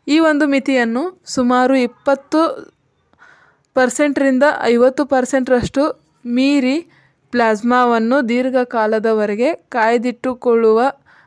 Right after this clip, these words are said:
ಅಂದ್ರೆ ಕಾಯ್ದಿಟ್ಟುಕೊಳ್ಳಲಾಗುವ ಒಂದು ಪ್ರಯತ್ನವನ್ನು ಚೀನಾದ ವಿಜ್ಞಾನಿಗಳು ಸಕ್ಸಸ್‌ಫುಲ್ ಆಗಿ ಮಾಡಿದ್ದಾರೆ. ಇನ್ನು ಚೀನಾದ ಕೃತಕ ಸೂರ್ಯ, ಆರ್ಟಿಫಿಷಿಯಲ್ ಸನ್‌ನ ಒಂದು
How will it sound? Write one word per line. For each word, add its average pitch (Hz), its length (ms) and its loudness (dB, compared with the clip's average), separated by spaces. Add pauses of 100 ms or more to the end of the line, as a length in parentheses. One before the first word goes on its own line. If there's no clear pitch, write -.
ಅಂದ್ರೆ 233 220 0
ಕಾಯ್ದಿಟ್ಟುಕೊಳ್ಳಲಾಗುವ 247 1600 0
ಒಂದು 233 260 0
ಪ್ರಯತ್ನವನ್ನು 233 960 0 (260)
ಚೀನಾದ 254 440 0
ವಿಜ್ಞಾನಿಗಳು 226 880 -2 (320)
ಸಕ್ಸಸ್‌ಫುಲ್ 269 680 -4
ಆಗಿ 233 240 0
ಮಾಡಿದ್ದಾರೆ. 220 680 -2 (1500)
ಇನ್ನು 269 380 -2 (100)
ಚೀನಾದ 262 480 2 (840)
ಕೃತಕ 294 420 0
ಸೂರ್ಯ, 262 420 2 (300)
ಆರ್ಟಿಫಿಷಿಯಲ್ 285 680 0
ಸನ್‌ನ 254 420 2 (560)
ಒಂದು 247 500 2